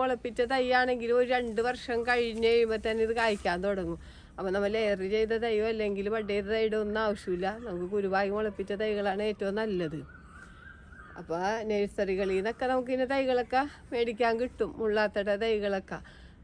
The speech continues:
അപ്പൊ മുള്ളാത്തയുടെ തൈ സ്ഥലമുള്ളവർക്ക് മേടിച്ച് നടാം. നമ്മ വലിയ ഒരു പരിചരണം ഒന്നും കൊടുക്കേണ്ട ഒരു ചെടിയൊന്നും അല്ല ട്ടോ മുള്ളാത്ത. നമുക്ക് വളങ്ങളൊന്നും ഇട്ടില്ലെങ്കിൽ തന്നെ നമ്മളിപ്പോ താഴെയൊക്കെ നടുകയാണെങ്കിൽ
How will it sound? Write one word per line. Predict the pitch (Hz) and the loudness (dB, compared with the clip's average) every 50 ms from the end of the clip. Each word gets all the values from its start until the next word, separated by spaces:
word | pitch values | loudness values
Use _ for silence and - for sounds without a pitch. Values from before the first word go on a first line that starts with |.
| - | -12
അപ്പൊ | - 160 185 | -8 -6 -4
മുള്ളാത്തയുടെ | 180 202 208 202 196 180 185 - 180 175 180 180 220 | -2 -2 0 0 2 0 0 -2 -4 -4 -4 -2 -2
തൈ | 226 220 220 233 254 | 0 2 2 0 0
സ്ഥലമുള്ളവർക്ക് | - - 247 233 214 220 226 233 226 220 220 208 208 - - 233 277 311 - - - - - - | -2 -2 0 0 2 2 2 4 4 2 2 0 -2 -6 -6 -4 -4 -4 -6 -10 -18 -14 -6 -2
മേടിച്ച് | 208 214 208 196 - 214 202 226 | 0 0 0 0 0 -2 0 0
നടാം. | 226 214 202 202 220 | 2 2 4 4 2
നമ്മ | 226 214 214 214 | 2 2 2 4
വലിയ | 226 240 233 220 220 240 254 | 4 4 4 4 4 2 4
ഒരു | 294 285 262 269 | 4 2 0 0
പരിചരണം | 254 277 269 240 226 233 233 214 226 240 | -2 -2 -2 0 2 2 2 2 2 0
ഒന്നും | 247 254 254 | 0 0 0
കൊടുക്കേണ്ട | 254 262 240 233 - - 226 220 220 233 | -2 -2 -4 -4 -2 -2 -2 0 2 2
ഒരു | 233 226 277 | 2 2 2
ചെടിയൊന്നും | 247 240 226 220 220 214 214 214 | 2 2 4 2 2 2 2 0
അല്ല | 214 202 196 196 | 2 2 0 0
ട്ടോ | 190 - 185 | -2 -4 -4
മുള്ളാത്ത. | 196 196 196 185 170 175 165 - 170 170 - - - - - - - - | -4 -2 -2 -2 -2 -4 -6 -8 -10 -10 -12 -16 -20 -20 -20 -14 -6 -4
നമുക്ക് | 196 196 190 196 214 220 | -2 0 0 2 2 4
വളങ്ങളൊന്നും | 226 214 196 196 196 202 202 220 233 254 262 262 | 4 4 4 4 4 4 2 2 2 2 0 0
ഇട്ടില്ലെങ്കിൽ | - - 240 226 233 240 247 233 247 220 247 | -2 -2 0 2 2 2 2 0 -2 -2 0
തന്നെ | 247 247 247 262 285 285 - - - - - | 0 0 0 -2 -2 -4 -8 -16 -14 -10 -8
നമ്മളിപ്പോ | 247 233 240 240 226 254 254 | -4 -2 0 0 0 0 0
താഴെയൊക്കെ | 247 269 247 240 240 240 240 233 233 247 | 0 0 2 2 2 2 2 2 0 -2
നടുകയാണെങ്കിൽ | 247 247 240 247 240 240 233 226 226 226 220 220 226 220 | -2 -2 0 0 2 2 2 2 0 0 -2 -2 -4 -4